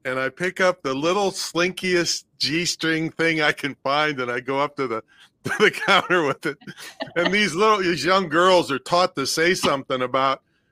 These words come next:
your, your purchase, right? They're sweating, they're pinned to the, uh, uh, <laughs> they don't know what to say <laughs> 'cause I'm buying this thing. So I would do stuff like that. I was every day for six years doing stuff like that. And, uh,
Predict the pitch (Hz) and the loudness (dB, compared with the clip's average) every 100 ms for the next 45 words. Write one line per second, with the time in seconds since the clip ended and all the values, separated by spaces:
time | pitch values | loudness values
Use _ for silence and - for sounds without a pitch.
0 | _ 139 131 123 117 - _ _ _ - | _ -4 -2 0 -2 -8 _ _ _ -6
1 | 127 - 202 226 - - - 123 147 - | -6 -2 -2 0 -4 -8 -4 -2 -4 -8
2 | _ _ _ _ - 147 208 202 - - | _ _ _ _ -6 2 4 4 2 -4
3 | 156 180 214 196 196 185 165 165 - 208 | 0 2 2 -2 -2 0 0 -2 -4 -2
4 | 208 202 190 170 160 - - - - 220 | -2 -2 -2 -2 -4 -8 -18 -6 0 0
5 | 214 - - 202 214 - - - - - | 0 -6 0 4 4 4 0 -2 0 0
6 | - 202 - 208 185 180 175 190 139 - | 2 2 4 2 2 2 2 0 -4 -2
7 | 185 180 - - 180 165 - - 175 - | 0 0 -4 -8 -8 -8 -8 -8 -10 -6
8 | - - - 151 - 143 135 - - - | -6 -6 -12 -12 -10 -10 -10 -12 -18 -16
9 | - _ _ - - - - 226 196 - | -18 _ _ -16 -16 -8 -2 0 -2 -4
10 | - - - 226 208 180 180 - 180 175 | -12 -6 0 2 2 2 0 0 0 0
11 | 165 147 175 151 180 175 143 185 202 196 | -2 2 2 4 2 2 2 2 2 0
12 | 160 170 165 139 123 - 156 - 147 135 | 2 2 2 -2 -4 -4 -4 -4 -2 -2
13 | 110 107 120 117 - 120 110 107 101 107 | -4 -4 -4 -4 -4 -4 -2 -4 -2 -2
14 | 104 123 - 113 113 113 - | -2 -4 -6 -8 -2 -2 -2